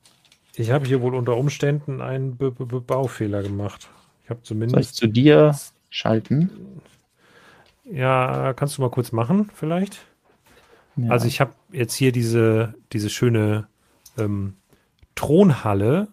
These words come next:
Speaker 1: Hm, ich muss, oh, das ist echt kompliziert. Diese schöne Thronhalle gebaut. Ähm, das ist auch soweit eigentlich alles
Speaker 2: Maus.
Speaker 1: gut, aber ich hab hier blöderweise zwei, ähm,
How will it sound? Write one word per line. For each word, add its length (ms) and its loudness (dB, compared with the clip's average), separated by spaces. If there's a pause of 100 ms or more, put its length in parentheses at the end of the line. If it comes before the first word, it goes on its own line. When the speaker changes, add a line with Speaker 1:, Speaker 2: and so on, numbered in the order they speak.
(280)
Speaker 1:
Hm, 800 -8
ich 200 -16
muss, 440 -12
oh, 220 -12
das 160 -16
ist 180 -12
echt 180 -20
kompliziert. 540 -10 (540)
Diese 260 0
schöne 260 2
Thronhalle 540 6
gebaut. 520 2 (720)
Ähm, 420 2 (760)
das 220 -2
ist 60 -8
auch 120 -2
soweit 400 0
eigentlich 320 0
alles 160 -2
Speaker 2:
Maus. 80 -8
Speaker 1:
gut, 260 -4
aber 200 2
ich 120 -4
hab 140 -2
hier 320 0 (500)
blöderweise 640 -2
zwei, 680 -2 (1120)
ähm, 440 -2